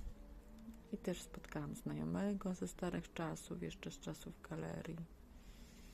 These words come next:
I nie poznał mnie. Ja mówię, że jak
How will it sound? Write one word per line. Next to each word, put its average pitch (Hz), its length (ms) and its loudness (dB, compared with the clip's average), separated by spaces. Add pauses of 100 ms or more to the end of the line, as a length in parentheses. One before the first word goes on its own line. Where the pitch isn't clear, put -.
(720)
I 151 140 2 (360)
nie 175 100 6
poznał 156 420 2
mnie. 165 260 4 (800)
Ja 139 60 0
mówię, 156 300 4
że 156 120 0
jak - 240 0